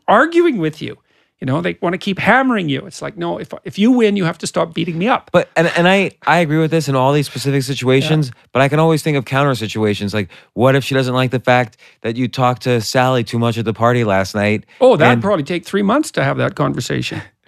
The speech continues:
Speaker 1: Oh, yeah, 'cause there's lots to, there's a lot to sort out there. It's like, "Okay, what are," so fine. You don't like how I talked to Sally at the party last night. All right, so you want us to stop going to parties? No, I, th-, I don't think that's it. I want you to behave differently. Okay, what are the rules?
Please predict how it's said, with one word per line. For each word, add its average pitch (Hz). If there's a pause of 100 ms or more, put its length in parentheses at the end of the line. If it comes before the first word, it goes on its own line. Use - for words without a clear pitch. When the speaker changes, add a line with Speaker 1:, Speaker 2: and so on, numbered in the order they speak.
(300)
Speaker 1:
Oh, 254
yeah, 202
'cause 147
there's 160
lots 185
to, 117
there's 123
a -
lot 208
to -
sort 131
out 196
there. 156
It's -
like, -
"Okay, 160
what 196
are," 220 (220)
so -
fine. - (380)
You 180
don't 254
like 208
how 196
I 190
talked 180
to 175
Sally 156
at 156
the 139
party 151
last -
night. - (340)
All 120
right, 147
so 151 (480)
you 170
want 175
us 165
to -
stop 160
going 165
to 165
parties? 208 (480)
No, 151
I, 160
th-, -
I 165
don't 151
think 160
that's 156
it. 156
I 156
want 156
you -
to 156
behave 170
differently. - (340)
Okay, - (520)
what 214
are -
the 269
rules? 214